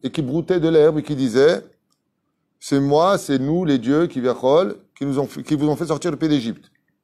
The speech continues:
Alors que la kavana qu'ils avaient, c'est pas fait d'Avodah Zarah. Eux,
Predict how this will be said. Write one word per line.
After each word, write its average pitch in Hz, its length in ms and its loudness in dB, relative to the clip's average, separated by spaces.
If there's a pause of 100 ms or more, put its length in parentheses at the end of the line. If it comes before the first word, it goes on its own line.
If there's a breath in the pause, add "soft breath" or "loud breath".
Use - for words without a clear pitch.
(580 soft breath)
Alors 120 200 -4
que 170 80 0
la 190 160 4
kavana 170 340 2
qu'ils 123 180 -8
avaient, 120 380 0 (460)
c'est - 160 -20
pas 202 100 0
fait 202 100 0
d'Avodah 139 280 0
Zarah. 101 300 -4 (1200)
Eux, 185 440 2